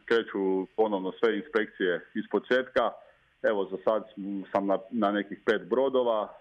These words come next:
bilo je nekih neisplaćenih plaća, baš konkretno jedan brod, e, koji je bio u Raši, pomorci nisu dobili plaće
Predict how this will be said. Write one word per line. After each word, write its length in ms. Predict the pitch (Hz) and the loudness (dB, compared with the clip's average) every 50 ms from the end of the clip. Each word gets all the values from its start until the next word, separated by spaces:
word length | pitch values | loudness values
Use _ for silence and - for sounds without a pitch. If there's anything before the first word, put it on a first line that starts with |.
| _ - | _ -8
bilo 300 | 110 113 113 107 104 98 | -4 -2 0 0 2 0
je 80 | 95 | 0
nekih 320 | 101 104 101 - 95 87 - | -2 -4 -6 -8 -10 -8 -4
neisplaćenih 580 | 101 98 92 - - 110 107 - - 98 92 - - | -4 -4 0 2 2 2 2 0 -4 -8 -10 -4 -2
plaća, 400 | - 110 110 110 - - 104 95 | 0 2 2 0 0 -2 -2 0
baš 180 | 92 101 95 - - | 0 0 -2 -2 -4
konkretno 440 | 98 90 - - 101 98 - 98 95 | -12 -6 -2 -2 -2 -2 -2 -4 -4
jedan 240 | 95 92 90 92 92 | -2 -2 -2 -2 0
brod, 240 | 98 98 98 90 | 0 0 0 0
e, 60 | - _ _ _ _ _ _ _ - 87 87 90 90 - | -4 _ _ _ _ _ _ _ -4 -2 0 0 -2 -2
koji 160 | - 98 98 | 0 0 0
je 60 | 92 | 0
bio 200 | 90 98 98 98 | 0 0 0 2
u 40 | 95 | 2
Raši, 440 | 104 107 110 110 - - 107 95 - | 2 2 0 0 -2 -6 -8 -4 -2
pomorci 360 | 107 98 98 92 - - - | -2 0 0 -2 -4 -4 -4
nisu 240 | 101 92 - 95 85 | -6 -4 -4 -2 0
dobili 360 | 90 101 95 98 92 92 - | 0 2 2 2 0 0 0
plaće 300 | - 101 98 98 - - | 2 2 2 0 -2 -6